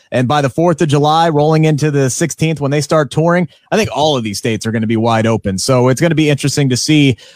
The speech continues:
uh, what, uh, what twenty-five cities that, uh, they, they choose for their first dates. I did try to reach out to some people I know here in Cincinnati. I couldn't find out if,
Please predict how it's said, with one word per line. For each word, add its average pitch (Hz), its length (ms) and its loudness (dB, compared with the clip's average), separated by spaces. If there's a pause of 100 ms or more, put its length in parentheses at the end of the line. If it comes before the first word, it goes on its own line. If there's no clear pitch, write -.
uh, 127 220 0
what, 147 400 -2
uh, 127 280 2
what 147 200 -2
twenty-five 151 640 0
cities 143 440 0
that, 135 280 -2
uh, 127 320 2
they, 127 160 0 (100)
they 127 320 2
choose 170 300 0
for 147 100 -2
their 131 160 2
first 139 340 -2
dates. 139 280 0
I 127 80 0
did 139 140 0
try 143 160 0
to 123 60 0
reach 123 220 0
out 127 160 0
to 107 80 -10
some 117 180 -4
people 120 280 -2
I 117 40 0
know 117 140 0
here 120 140 2
in 107 80 -4
Cincinnati. 110 520 -2
I 104 60 -2
couldn't 113 220 -4
find 101 260 -4
out 98 240 -4
if, 92 100 -4